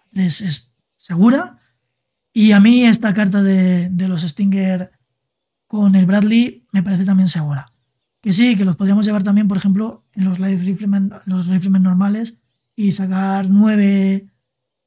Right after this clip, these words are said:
Bradley. Sí, pero es que ¿para qué quiero yo ma-, nueve Riflemen normales?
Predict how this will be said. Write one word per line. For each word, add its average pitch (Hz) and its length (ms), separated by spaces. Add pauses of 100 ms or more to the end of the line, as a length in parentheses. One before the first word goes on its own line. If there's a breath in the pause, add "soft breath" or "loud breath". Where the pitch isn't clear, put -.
(280)
Bradley. 202 460
Sí, 233 160
pero 196 140
es 180 80
que 220 120
¿para 190 240
qué 202 120
quiero 214 160
yo 196 100
ma-, 180 220
nueve 190 340
Riflemen 175 460
normales? 165 520